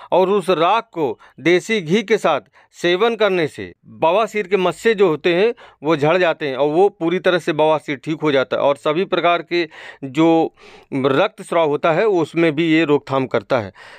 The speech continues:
यदि चर्म रोगों के लिए ये इसके बीज जो है नींबू के रस में मिलाकर लगाने से चर्म रोग, दांत खाज, खुजली ठीक हो जाती हैं।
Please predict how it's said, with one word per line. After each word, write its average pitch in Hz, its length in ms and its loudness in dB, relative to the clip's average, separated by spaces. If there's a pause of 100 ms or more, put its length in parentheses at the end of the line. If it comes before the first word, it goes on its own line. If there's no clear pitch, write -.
(120)
यदि 196 320 0
चर्म 240 340 -2
रोगों 220 280 4
के 196 120 -8
लिए 208 220 4 (260)
ये 185 220 4
इसके 175 320 0
बीज 190 280 -2
जो 185 180 2
है 135 160 2
नींबू 175 400 0
के 220 140 2
रस 196 200 0
में 180 280 -2 (200)
मिलाकर 175 440 0
लगाने 165 340 0
से 160 180 -8
चर्म 196 360 -2
रोग, 165 280 -4
दांत 185 260 0
खाज, 170 260 -2
खुजली 165 360 -4
ठीक 156 240 -4
हो 135 80 0
जाती 131 280 -2
हैं। 113 120 -4